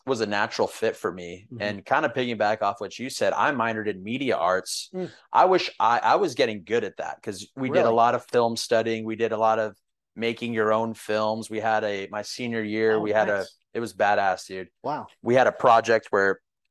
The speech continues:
Speaker 1: you had to pick a film that was shot in New Mexico, and then you had to go to the location and then create a video by showing parts of where the film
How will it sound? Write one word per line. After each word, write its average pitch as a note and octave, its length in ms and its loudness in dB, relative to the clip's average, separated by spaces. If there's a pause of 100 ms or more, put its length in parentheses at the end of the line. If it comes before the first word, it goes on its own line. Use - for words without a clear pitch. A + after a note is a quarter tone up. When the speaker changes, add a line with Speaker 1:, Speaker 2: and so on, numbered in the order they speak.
Speaker 1:
you A#2 120 -2
had G#2+ 60 2
to G2 60 -4
pick C3 240 -6
a C3+ 60 -2
film A#2+ 540 -2 (540)
that G2+ 180 -2
was G#2 140 -8
shot A2+ 340 2
in A#2+ 80 -6
New A#2 80 -6
Mexico, G#2+ 640 -4 (380)
and G#2 60 -10
then G#2+ 100 -6
you A2 80 -6
had A2+ 260 -2
to - 60 -10
go G#2 540 0 (380)
to C3+ 200 -4
the A#2 160 2
location G#2+ 720 -4
and F#2+ 120 -10
then G2 120 -12
create A2 300 0
a G2 40 -2
video F#2+ 460 -2
by F#2 200 0
showing G#2 540 -2 (400)
parts A2 220 0
of G#2 100 -2
where G#2 100 0
the F#2 120 -6
film G#2+ 560 -4